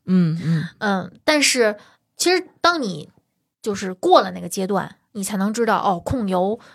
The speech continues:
Speaker 2: 本质上是什么，因为应该要水油平衡嘛。但那个时候你是没有能力去，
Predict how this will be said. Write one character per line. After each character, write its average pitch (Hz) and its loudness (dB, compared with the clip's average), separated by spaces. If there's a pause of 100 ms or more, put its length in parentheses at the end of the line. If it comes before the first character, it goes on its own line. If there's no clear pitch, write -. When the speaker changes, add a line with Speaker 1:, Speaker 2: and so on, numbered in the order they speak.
(240)
Speaker 2:
本 185 -2
质 240 -2
上 208 -2
是 208 -6
什 185 -8
么， - -12
因 214 -2
为 - -8
应 247 -8
该 262 0
要 233 2
水 - -2
油 185 -2
平 196 -6
衡 190 -8
嘛。 185 -4 (340)
但 302 -6
那 311 2
个 233 2
时 226 0
候 226 0
你 180 -6
是 202 -4
没 196 0
有 240 2
能 180 -6
力 208 -8
去， 196 -4